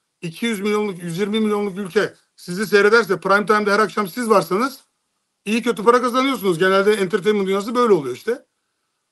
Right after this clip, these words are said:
Yunanistan'da yılda yine yüz elli gün, iki yüz gün yayındayız Yunanistan'da. Herhangi bir Yunanlıyı arayıp beni sorabilirsiniz bu arada.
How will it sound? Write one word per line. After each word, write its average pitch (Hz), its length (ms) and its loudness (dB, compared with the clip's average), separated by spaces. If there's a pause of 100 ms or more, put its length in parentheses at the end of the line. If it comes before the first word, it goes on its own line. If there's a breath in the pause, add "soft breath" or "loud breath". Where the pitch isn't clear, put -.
(140)
Yunanistan'da 262 880 0 (380)
yılda 220 320 -2
yine 240 320 -2 (180)
yüz 175 200 -8
elli 226 240 0
gün, 220 120 0
iki 214 160 -8
yüz 196 120 -6
gün 202 280 -4
yayındayız 180 680 -2 (140)
Yunanistan'da. 151 640 -8 (280)
Herhangi 233 400 0
bir 226 60 0
Yunanlıyı 226 300 2
arayıp 214 200 0
beni 220 140 0
sorabilirsiniz 190 580 0
bu 139 60 -2
arada. 156 300 -6